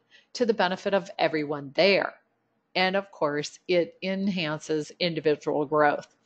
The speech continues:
So hopefully you're all getting as excited about group or team coaching <laughs> and the potential of it as I am. So let's figure out what's the difference. So a group is multiple individuals whose personal goals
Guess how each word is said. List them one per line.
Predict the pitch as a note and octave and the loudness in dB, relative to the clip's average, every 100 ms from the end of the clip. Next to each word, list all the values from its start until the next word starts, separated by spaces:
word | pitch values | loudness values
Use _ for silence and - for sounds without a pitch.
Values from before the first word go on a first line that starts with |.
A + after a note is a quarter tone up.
| - - - | -18 -16 -10
So | - G#3+ | 4 4
hopefully | - A3 B3 B3 C4+ | 4 4 4 6 4
you're | A#3+ A3 | 8 6
all | G#3+ | 6
getting | A3+ A3 | 2 0
as | G#3+ | -2
excited | G#3 - G3+ G3+ G#3 | -4 -4 0 2 2
about | G#3 F#3+ F3 | 4 4 2
group | - G3+ A3 | -4 -6 -6
or | |
team | A3 A3 F#3 | -6 -6 -4
coaching | - F#3+ F#3 C4 C#4 C#4+ - | -2 -2 -2 0 2 0 0
<laughs> | |
and | C#4+ A#3+ A3 | 0 2 2
the | |
potential | A3 G#3+ A#3+ G3 - A3+ | -2 -2 -2 0 -2 2
of | A3 A3+ | 4 4
it | A#3+ A3+ | 2 4
as | G#3 F#3+ | 2 4
I | F#3 G3 | 2 4
am. | G#3 B3+ D4+ _ - - - _ | 4 4 0 _ -18 -16 -16 _
So | B3+ | 2
let's | A#3 B3+ - - _ _ G#3+ | 4 2 0 -18 _ _ -10
figure | - A#3 G#3 | 2 4 6
out | E3+ | 4
what's | F3+ G3+ | 4 0
the | - F3+ | -2 -2
difference. | F#3 - - - | -2 -2 -8 0
So | F#3+ - | 0 2
a | G#3 F#3+ - | 0 0 -6
group | F#3+ F#3+ A3+ C#4 G3 D#3+ - _ _ - _ _ | -18 -10 0 4 4 0 -6 _ _ -20 _ _
is | A3 G3 _ - | -2 -2 _ -8
multiple | G3 G3+ B3+ B3+ - G#3+ | 0 6 6 4 0 2
individuals | F#3+ F3+ E3 E3 E3 D#3 D#3 D#3 - _ - | 2 0 0 0 0 2 0 -2 -12 _ -8
whose | A3 F#3+ F#3 - | -4 -4 -6 -8
personal | - D4 E4+ - C4+ F#3+ | -2 2 2 0 0 2
goals | F3 D#3+ D#3 D#3 | 4 4 4 2